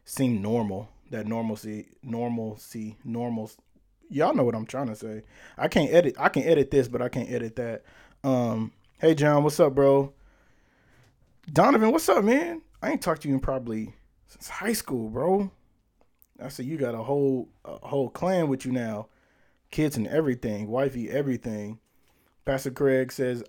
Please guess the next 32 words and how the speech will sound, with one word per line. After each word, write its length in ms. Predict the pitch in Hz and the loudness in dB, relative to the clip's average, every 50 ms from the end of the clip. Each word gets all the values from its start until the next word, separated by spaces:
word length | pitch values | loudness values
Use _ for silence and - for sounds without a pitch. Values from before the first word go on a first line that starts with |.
| - | -8
"I 100 | 120 123 | -8 -8
practice 420 | 113 - 143 127 120 - 127 113 - | -2 0 0 0 0 -2 -6 -8 -4
social 360 | - 135 127 127 - 127 117 | -2 -4 -4 -2 -4 -6 -8
distancing 760 | 123 117 123 127 127 - 135 123 117 - 131 127 123 120 110 | -4 -2 -2 -2 -2 -4 -6 -8 -6 -6 -4 -4 -4 -4 -4
as 180 | 117 117 107 110 | -6 -8 -8 -8
a 80 | 107 | -8
lifestyle, 580 | 107 113 123 127 117 - - 117 110 110 110 107 | -6 -6 -6 -6 -8 -6 -6 -6 -6 -4 -6 -8
so 220 | - - 113 113 | -6 -6 -6 -6
it's 120 | 117 113 117 | -4 -4 -4
all 200 | 117 113 110 110 | -4 -4 -4 -6
good." 360 | 110 107 110 110 113 117 117 - _ _ _ _ _ _ _ _ _ _ _ _ _ _ _ _ _ _ _ _ _ _ _ _ - - - - - - - - | -6 -4 -4 -4 -4 -6 -8 -12 _ _ _ _ _ _ _ _ _ _ _ _ _ _ _ _ _ _ _ _ _ _ _ _ -20 -20 -20 -20 -20 -20 -14 -8
Hey, 200 | 131 147 160 156 | -2 0 0 2
man, 420 | 139 135 139 143 147 156 160 147 | 2 2 2 2 0 0 -4 -6
some 240 | - - 151 147 147 | -6 -4 -4 -2 0
people 260 | 147 160 160 165 143 | 0 0 0 0 0
like 240 | 147 156 175 175 - | 2 2 2 2 2
that. 220 | 151 131 120 110 120 | 0 0 0 0 0
Me, 280 | 123 135 151 165 160 - - | 0 0 0 -2 -4 -8 -6
I, 220 | 120 127 131 135 135 - _ _ _ _ _ _ _ _ - | -6 -6 -6 -6 -8 -12 _ _ _ _ _ _ _ _ -12
I 220 | 120 123 135 139 | -8 -4 -4 -4
get 260 | 135 117 127 151 143 | -4 -4 -4 -4 -4
my 200 | 143 139 139 135 - | -4 -4 -4 -4 -4
energy 340 | 139 143 147 139 131 143 139 | -2 0 0 0 -2 -4 -6
from 180 | 135 151 135 120 | -4 -4 -4 -2
other 180 | 135 135 131 | -2 -2 -4
people. 460 | 131 - 175 170 - - 107 101 107 - _ _ _ _ _ _ - | -4 -6 -10 -10 -10 -10 -10 -10 -10 -14 _ _ _ _ _ _ -10
I 120 | 120 123 | -8 -6
like 380 | 131 127 127 131 135 120 120 117 | -6 -4 -4 -4 -4 -6 -6 -4
being 220 | 127 131 131 127 | -2 0 0 0
around 340 | 123 117 123 120 117 117 - | 0 -2 -4 -6 -6 -8 -8
people. 260 | - 135 117 - 101 | -8 -10 -10 -8 -10
I, 160 | - 110 110 | -10 -8 -10